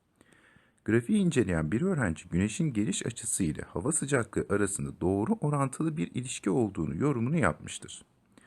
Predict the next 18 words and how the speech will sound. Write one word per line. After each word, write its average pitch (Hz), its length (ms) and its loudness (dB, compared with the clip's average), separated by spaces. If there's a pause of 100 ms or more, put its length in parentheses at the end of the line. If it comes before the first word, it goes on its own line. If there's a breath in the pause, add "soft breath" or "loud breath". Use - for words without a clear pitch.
(460 loud breath)
Buna 143 160 4
göre 101 340 2 (400 soft breath)
aşağıdaki 104 480 -4
tarih 123 300 2
aralıklarından 87 680 2
hangisi 98 640 0 (200)
yapılan 135 440 0
yorumun 104 400 0
hatalı 104 480 0
olduğuna 117 560 0
ilişkin 147 580 -4
kanıt 104 340 -2
olarak 85 360 0
gösterilebilir? 87 800 -4 (960 loud breath)
Evet, - 480 0 (180)
öğrencimizin 170 720 2
yaptığı 156 520 2
yorum 135 500 2